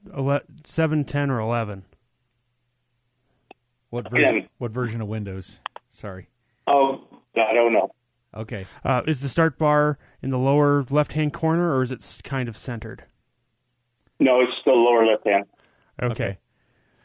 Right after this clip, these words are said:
Speaker 1: So, I, so click on there. Type in. Con-,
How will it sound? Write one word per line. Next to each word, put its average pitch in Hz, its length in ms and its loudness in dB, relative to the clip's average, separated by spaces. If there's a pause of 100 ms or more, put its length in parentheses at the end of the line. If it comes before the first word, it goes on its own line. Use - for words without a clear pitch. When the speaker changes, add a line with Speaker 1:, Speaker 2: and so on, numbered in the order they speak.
(180)
Speaker 1:
So, 110 340 -6 (160)
I, 151 140 -14 (760)
so 143 160 -4
click 165 200 -2
on 165 120 0
there. 151 400 -2 (440)
Type 143 180 -6
in. 139 180 -4
Con-, 127 260 -8